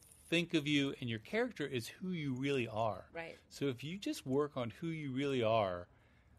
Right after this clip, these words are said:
Speaker 1: by being awesome, then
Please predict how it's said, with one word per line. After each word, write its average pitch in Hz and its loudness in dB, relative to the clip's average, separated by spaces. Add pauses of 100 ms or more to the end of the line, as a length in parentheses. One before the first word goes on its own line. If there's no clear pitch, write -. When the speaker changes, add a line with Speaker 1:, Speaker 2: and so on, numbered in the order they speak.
(140)
Speaker 1:
by - -2 (300)
being 120 0
awesome, 127 0 (440)
then 131 4